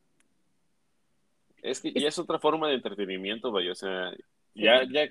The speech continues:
Speaker 1: uno casi a lo mejor no ve la tele, ya se la pasa más en las redes sociales, pues, sí, hay quien, quien genera ese contenido,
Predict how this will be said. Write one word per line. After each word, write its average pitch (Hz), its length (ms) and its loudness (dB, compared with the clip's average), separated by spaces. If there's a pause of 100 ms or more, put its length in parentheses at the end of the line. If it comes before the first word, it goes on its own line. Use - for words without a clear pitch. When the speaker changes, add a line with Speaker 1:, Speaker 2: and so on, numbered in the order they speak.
Speaker 1:
uno 143 200 -4
casi 147 200 -6
a - 20 -2
lo 120 80 -2
mejor 117 140 -6
no 117 140 -2
ve 113 100 0
la 113 180 0
tele, 113 400 -2 (560)
ya 101 140 -2
se - 100 -6
la 95 100 0
pasa - 280 -8
más 98 180 -8
en 107 60 -10
las 92 100 -4
redes 95 160 0
sociales, 95 440 -6
pues, - 140 -14
sí, - 120 -12
hay 101 200 2 (120)
quien, 110 240 -4 (540)
quien 101 200 -6
genera 104 260 -4
ese 113 160 -8
contenido, 90 640 -4